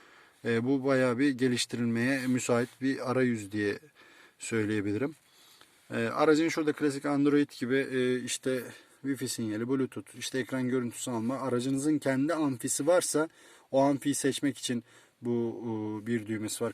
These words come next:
Car Amplifier diye. E, gri tonlamalı yapabiliyorsunuz. Bu, e, gece yolculuklarında şu mod sanırım bayağı bir geçerli olur. Bunu kapatıp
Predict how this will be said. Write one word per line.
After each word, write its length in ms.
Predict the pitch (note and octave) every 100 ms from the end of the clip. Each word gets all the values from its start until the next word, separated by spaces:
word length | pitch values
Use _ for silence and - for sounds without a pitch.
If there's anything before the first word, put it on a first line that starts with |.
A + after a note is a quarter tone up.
| -
Car 200 | A#2+ A2+ A2+
Amplifier 800 | A2 - G#2+ A2 - A2 G2+ G2+
diye. 300 | A2 D#3 E3+ - - - _ -
E, 80 | G#2+ G#2+ G#2+ G#2+ G#2+
gri 220 | C3+ C#3 C3+
tonlamalı 520 | C#3+ C3+ C#3 C3+ C3+
yapabiliyorsunuz. 760 | B2 G#2+ G2 G2+ - C3 C3+ C#3
Bu, 320 | D#3+ D3 D3
e, 260 | C#3+ C#3+
gece 260 | C3+ C#3 E3
yolculuklarında 680 | F#3+ E3+ F3+ E3+ F3 E3+ E3+
şu 180 | -
mod 180 | F3 E3+ - -
sanırım 540 | E3 D#3+ E3 D3 C#3
bayağı 380 | C#3 C#3 C#3+ C3
bir 140 | C3+ C3
geçerli 380 | C3+ D#3 D3
olur. 240 | D3 D3 D#3
Bunu 180 | D3 D3+
kapatıp 440 | D#3+ E3 C#3+